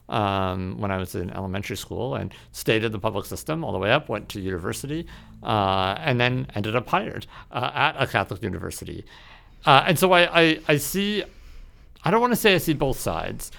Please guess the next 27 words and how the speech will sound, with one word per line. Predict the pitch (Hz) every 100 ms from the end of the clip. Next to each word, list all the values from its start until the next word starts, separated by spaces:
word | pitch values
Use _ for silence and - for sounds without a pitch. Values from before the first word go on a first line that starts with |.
| - -
uh, | - 127
'cause | 127
I | 131
don't | 147 156
think | 135
that's | 104 -
true. | - 85 117 165
I | 151
think | 135 165 139
I |
have | 143
experience | 127 113 - - 170 95 92 -
in | 82
both | 82 85
sides. | - 71 85 160 180 - - - - - - -
And | 185 185 185 185 -
I | 175 196
would | 220 214
say | - 98 85 82 87
that | 113 110 -
I, | 143 143
I | 135 156
agree | 196 202 131 117 139 110 87 - - -
that | 123 107 101 - - - - - _ _ - _ - -
it | 139
is | 147 127
weird | 110 110 113 120 98 85 87